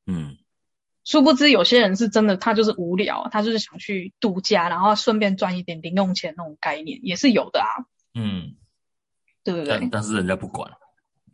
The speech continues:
Speaker 2: 对，对，人家，人家就是觉得你来做粗工，所以我觉得我们台湾人自己对一些东南亚的移工过来，
Speaker 1: 嗯。
Speaker 2: 尤其是现在疫情的关系，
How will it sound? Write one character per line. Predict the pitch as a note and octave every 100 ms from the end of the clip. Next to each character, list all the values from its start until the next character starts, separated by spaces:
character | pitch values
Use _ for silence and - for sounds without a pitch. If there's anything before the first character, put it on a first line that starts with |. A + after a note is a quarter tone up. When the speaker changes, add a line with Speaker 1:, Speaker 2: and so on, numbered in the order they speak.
| -
Speaker 2:
对， | G#3 F3+ A#3+ -
对， | G3+ G3
人 |
家， | A#3
人 | A#3+ A3
家 | A3 A#3
就 | B3
是 |
觉 | A3+ F#3+
得 | F3+
你 | E3
来 | D#3+
做 | F3 F3+
粗 | - - E3
工， | F#3 G#3
所 | A3+ C#4
以 |
我 | G#3
觉 | A#3+
得 |
我 | G#3+
们 | F3+
台 | F#3+ F3+
湾 | G3+
人 | E3+
自 | G#3
己 | F#3+ - -
对 | F#3 F#3+
一 |
些 | G3+ F#3
东 | F#3 F#3
南 | E3 E3+
亚 | -
的 | -
移 | E3+ F3
工 | F#3+ F3+ F3+ - _ _ _ _ -
过 | G3+
来， | - - C4 - _ _ _ _ -
Speaker 1:
嗯。 | F#3 - - - _ -
Speaker 2:
尤 | A3+
其 | A3 A3
是 | G#3
现 | A3
在 | G#3+ F#3+
疫 | G3
情 | F#3+ F3+
的 | -
关 | - - -
系， | - - B3